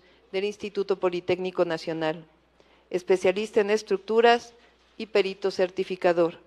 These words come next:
El doctor Raúl Jean Perillard, ingeniero civil por la Universidad Iberoamericana,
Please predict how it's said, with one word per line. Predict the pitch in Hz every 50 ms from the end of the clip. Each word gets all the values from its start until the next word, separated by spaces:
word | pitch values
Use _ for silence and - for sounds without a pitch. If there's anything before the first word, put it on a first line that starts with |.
| _ _ _ _ _ _ _ _ _ _ _ _ _ _ _ _
El | - 190 175 175
doctor | 185 175 - - 226 233 240 247 233
Raúl | 220 196 196 196 202 214 220 202 185
Jean | 202 202 202 202 202 214 202
Perillard, | - 208 196 196 175 180 190 185 180 170 - - - - - _ _ _ _ _ _ _ _ _ _
ingeniero | 226 208 196 - 214 202 202 208 208 202
civil | 202 - 190 185 214 233 233 233
por | - 220 208
la | 202 190 190
Universidad | 190 190 190 185 175 - - 190 190 196 190
Iberoamericana, | 196 196 196 190 180 175 175 170 170 170 - - 202 208 208 208 226 254 285